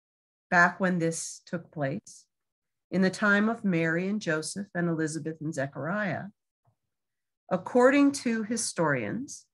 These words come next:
life outside the home was reserved for Jewish boys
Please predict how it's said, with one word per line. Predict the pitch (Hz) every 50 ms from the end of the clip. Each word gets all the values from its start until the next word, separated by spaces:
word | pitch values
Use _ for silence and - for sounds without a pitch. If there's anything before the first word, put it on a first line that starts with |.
| _ _ _ _ _ _ _ _ _ -
life | 170 190 208 226 254 269 - - - - _ _ _ _ -
outside | 196 202 240 302 302 - - - - 233 226 233 226 190
the | 196 202
home | - - 254 254 220 160 127 135 151 185 185 - _ _ _ _ _ _ _ _ _ _ _ _ -
was | 175 180 190 190 185 - -
reserved | 220 240 226 - 180 170 165 160 160 165 170 170 - - _ _
for | - 190
Jewish | 175 - - 170 175 175 175 170 170 - - _ -
boys | 160 151 151 147 147 151 147 147 - -